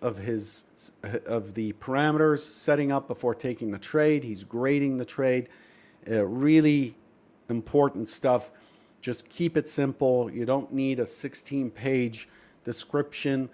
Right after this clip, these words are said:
uh, of all of your trades, anything like that. Just keep it so that it's easy for you to keep up. Track our ability to follow our execution process perfectly. We want to grade every trade. It's so important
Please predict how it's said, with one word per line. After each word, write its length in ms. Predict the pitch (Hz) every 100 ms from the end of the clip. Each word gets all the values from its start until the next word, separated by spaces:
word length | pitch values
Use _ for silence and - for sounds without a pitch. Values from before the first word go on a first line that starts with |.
| _ - - -
uh, 240 | 113 113
of 160 | 95 113
all 160 | 123 131
of 80 | 123
your 140 | 120
trades, 540 | 113 - 120 120 107 107
anything 400 | 113 117 127 117
like 220 | 113 110
that. 220 | 113 107
Just 180 | - -
keep 220 | 147 139
it 100 | 139
so 140 | - 120
that 180 | 117 107
it's 180 | 104 -
easy 260 | 131 123 120
for 180 | -
you 100 | 120 107
to 60 |
keep 300 | 107 120 -
up. 260 | 170 170 - - - - - _
Track 560 | - 156 147 147 151 - -
our 220 | 131 131
ability 460 | 117 139 135 127 113
to 80 |
follow 280 | 107 143 139
our 120 | 131 123
execution 640 | 113 - 113 143 143 117
process 440 | - 117 110 107 -
perfectly. 640 | - 160 160 156 156 147
We 180 | 120 110
want 460 | 107 127 147 160 160
to 80 | 135
grade 580 | 110 120 135 139 127 -
every 320 | 117 113 120
trade. 360 | 113 - 107 87
It's 140 | 95
so 340 | - - 156 180
important 580 | 165 160 143 131 110